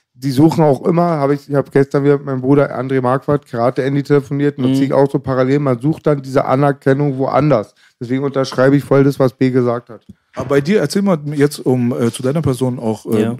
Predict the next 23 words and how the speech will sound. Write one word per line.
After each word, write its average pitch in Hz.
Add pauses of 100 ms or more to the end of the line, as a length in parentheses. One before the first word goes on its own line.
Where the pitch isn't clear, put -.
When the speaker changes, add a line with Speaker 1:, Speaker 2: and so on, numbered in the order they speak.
(220)
Speaker 3:
die 117
Brücke 185
zu -
schlagen. 135
Du 127
meintest 170
ja 175
gerade, 160
Elternhaus 147
war 131
alles 117 (100)
cool, 190
war 156
alles 120
Speaker 2:
Ja. 120
Speaker 3:
in 151
Ordnung, 170
du 135
bist 127
kriminell 139
geworden. 165 (120)
Speaker 2:
Mhm. 120 (100)
Speaker 3:
Ähm, 120